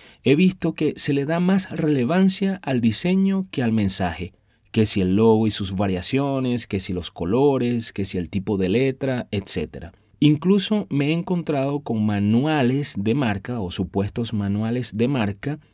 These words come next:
en los que no se habla ni un poquito de cómo debe ser la comunicación.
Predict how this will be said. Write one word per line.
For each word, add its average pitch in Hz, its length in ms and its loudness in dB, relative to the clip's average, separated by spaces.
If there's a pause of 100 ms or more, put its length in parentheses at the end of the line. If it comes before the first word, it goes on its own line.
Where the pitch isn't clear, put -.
(420)
en 135 180 2
los 131 200 -2
que 127 240 0
no 147 140 0
se 185 180 -2
habla 185 280 0 (300)
ni 147 160 4
un 202 160 6
poquito 190 680 -4 (120)
de 120 160 0
cómo 156 320 0
debe 151 220 4
ser 156 180 -4
la 127 120 -2
comunicación. 98 760 -2